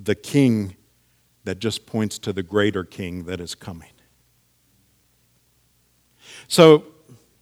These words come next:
then he jumps into circumcision. And for us,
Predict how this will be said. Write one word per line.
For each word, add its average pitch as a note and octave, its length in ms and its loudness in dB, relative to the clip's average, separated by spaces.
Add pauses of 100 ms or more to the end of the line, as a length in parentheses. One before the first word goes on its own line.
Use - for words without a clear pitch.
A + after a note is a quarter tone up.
(1160)
then F#3 200 4
he F#3 300 4 (200)
jumps D3+ 360 2
into B2 1120 2
circumcision. F#2+ 920 -4 (2250)
And C3 540 2 (120)
for C#3+ 300 0
us, - 640 2